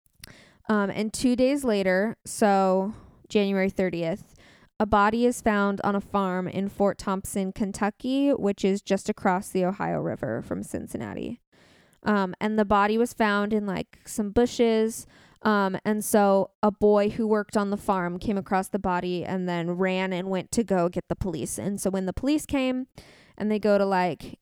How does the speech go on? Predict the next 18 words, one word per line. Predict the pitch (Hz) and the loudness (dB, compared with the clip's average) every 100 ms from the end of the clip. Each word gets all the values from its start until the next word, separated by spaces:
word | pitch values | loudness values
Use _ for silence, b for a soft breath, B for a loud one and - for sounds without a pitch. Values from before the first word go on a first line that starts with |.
| - | -6
you | 208 | -2
know, | 151 165 214 | -2 -4 -4
they | 202 | -4
touch | 196 208 - | -2 -2 -2
the | - | -2
body | 185 175 175 | 0 0 0
and | |
move | 180 175 | -2 0
it | 175 | 0
around | 170 151 165 | -2 -2 -4
because | 185 208 - | -4 -6 -6
it's | 208 - | -8 -8
the | - | -6
eighteen | 143 - 180 | -6 -6 -6
hundreds. | 185 - 98 107 - - | -6 -6 -4 -4 -6 -6
There's | 127 117 | -4 -4
no, | 117 113 | -6 -6
like, | 110 117 117 | -4 -4 -6